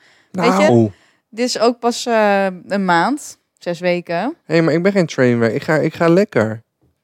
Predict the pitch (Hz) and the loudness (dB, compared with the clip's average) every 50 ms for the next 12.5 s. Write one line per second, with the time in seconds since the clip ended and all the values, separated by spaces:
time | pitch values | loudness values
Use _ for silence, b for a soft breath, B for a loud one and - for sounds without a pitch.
0 | _ _ _ - 208 - 185 185 - 254 247 214 202 190 190 190 190 190 208 226 | _ _ _ -2 0 0 0 0 0 2 2 2 2 0 0 -2 0 2 0 0
1 | 226 - 202 - - 196 190 196 - 202 202 - - 220 - - - 202 202 196 | 0 -2 -6 -4 -2 -2 -2 -2 -4 -6 -8 -6 -8 -10 -10 -10 -10 -6 -4 -2
2 | 190 190 196 202 208 190 185 - 196 185 170 190 196 185 180 180 185 202 202 185 | 0 2 2 2 0 -2 -8 -12 -8 -6 -4 -4 -4 -4 -4 -4 -2 -4 -4 -6
3 | - - - - - 226 226 233 _ _ - - - - - - - 92 95 101 | -8 -10 -12 -10 -10 -12 -14 -14 _ _ -20 -20 -20 -18 -12 -10 -8 -6 -4 -2
4 | 101 107 110 101 90 - 98 98 104 104 101 95 90 101 110 113 113 110 107 101 | -2 -2 -4 -4 -6 -4 -4 -4 -2 -2 0 0 2 4 4 4 4 4 2 0
5 | 98 - - 233 233 - 233 202 233 233 226 233 262 262 233 202 214 190 185 202 | -4 -2 0 0 0 2 2 2 4 4 4 6 4 4 4 4 2 2 2 2
6 | 214 220 185 170 175 190 190 175 165 175 185 - 101 98 98 92 95 101 95 92 | 2 2 2 2 2 2 0 0 -2 -6 -8 -8 -6 -4 -4 -4 -2 -2 -2 -2
7 | 90 90 90 95 - _ _ _ _ _ _ _ _ _ _ - - 190 185 185 | -2 -6 -10 -12 -16 _ _ _ _ _ _ _ _ _ _ -12 -6 -2 0 2
8 | 202 202 165 165 160 156 _ _ _ _ _ _ - - 233 247 262 247 240 - | 2 2 0 -2 -6 -12 _ _ _ _ _ _ -6 -2 2 2 2 2 0 -2
9 | 220 220 214 214 - - - 220 220 - 135 135 147 147 143 127 160 147 123 127 | 0 0 2 2 0 0 0 0 2 2 0 2 2 2 2 2 2 2 4 4
10 | 120 120 127 151 151 - - 160 - 165 165 156 - 165 156 143 147 143 135 143 | 4 4 4 2 2 0 -2 -2 0 0 0 2 2 2 2 4 4 4 4 4
11 | 139 120 208 226 233 240 240 233 240 240 277 262 - 254 220 247 240 - 247 240 | 4 4 4 4 4 4 2 2 0 0 -2 0 0 0 2 2 2 2 0 0
12 | 196 220 214 175 160 160 170 170 185 | 2 2 2 2 2 0 0 -2 -4